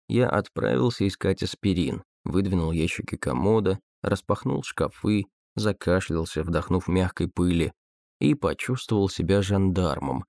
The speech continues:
перетрясающим жилище курсистки в поисках гектографа и прокламаций.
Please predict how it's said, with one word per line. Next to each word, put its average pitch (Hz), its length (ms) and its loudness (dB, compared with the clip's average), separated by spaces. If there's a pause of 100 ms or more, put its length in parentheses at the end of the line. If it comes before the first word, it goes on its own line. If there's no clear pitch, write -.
(140)
перетрясающим 98 880 2
жилище 95 480 0
курсистки 92 760 -2
в - 140 -4
поисках 123 540 2
гектографа 113 840 2
и 110 180 0
прокламаций. 92 960 -2